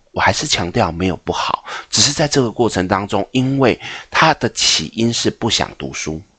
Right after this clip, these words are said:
他找到了一个借口，让自己可以自由自在的去做他想做的事情，并且一群人在这边打闹的过程当中，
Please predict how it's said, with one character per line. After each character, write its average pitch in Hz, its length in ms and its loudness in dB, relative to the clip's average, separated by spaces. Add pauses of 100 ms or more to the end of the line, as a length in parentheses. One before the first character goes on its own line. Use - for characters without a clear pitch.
(580)
他 - 160 2
找 - 240 -2
到 90 100 0
了 90 140 2
一 90 80 -2
个 92 100 -2
借 98 240 2
口， - 220 -4
让 101 180 2
自 95 160 -6
己 69 140 -6
可 - 160 -2
以 78 60 2
自 117 260 -2
由 76 160 2
自 82 220 -8
在 87 160 4
的 71 140 -6
去 - 180 -8
做 76 180 -4
他 - 140 -2
想 - 200 -6
做 - 160 -8
的 71 60 -8
事 - 160 -6
情， - 260 -6 (380)
并 143 160 4
且 92 140 0
一 120 100 -4
群 92 240 -2
人 82 220 0
在 95 180 2
这 85 120 -2
边 87 320 0
打 - 180 -4
闹 82 180 -4
的 80 80 -8
过 90 180 -2
程 78 240 -6
当 90 220 -4
中， 101 240 -2